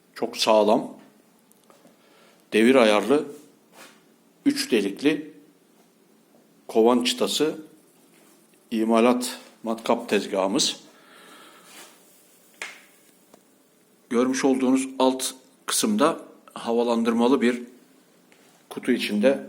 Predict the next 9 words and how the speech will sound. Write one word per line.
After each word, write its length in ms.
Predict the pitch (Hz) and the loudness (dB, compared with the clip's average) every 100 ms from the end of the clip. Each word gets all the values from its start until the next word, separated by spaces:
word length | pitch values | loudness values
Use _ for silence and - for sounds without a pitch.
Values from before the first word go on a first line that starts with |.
| - - _ _ _ _ _ - _ _ _ _ _ _ _ _ | -20 -20 _ _ _ _ _ -20 _ _ _ _ _ _ _ _
tezgahımızda 800 | 117 104 113 110 107 104 135 147 - - | -6 -4 0 -2 -2 -4 -4 -4 -10 -4
bir 200 | 123 117 | -2 -2
nokta 260 | 113 - | -6 -4
iki 240 | 117 - 120 | -4 -4 -4
beygir 360 | 110 104 101 | -2 -2 -8
gücünde 480 | 98 - 101 135 151 - _ _ 123 | -10 -12 -8 -6 -6 -12 _ _ -14
bir 220 | 110 - - | -14 -14 -12
motor 340 | 113 - 117 - - - _ _ _ _ _ _ _ _ _ | -10 -2 -2 -4 -16 -20 _ _ _ _ _ _ _ _ _
mevcut. 460 | 104 95 - 143 | -10 -10 -8 -10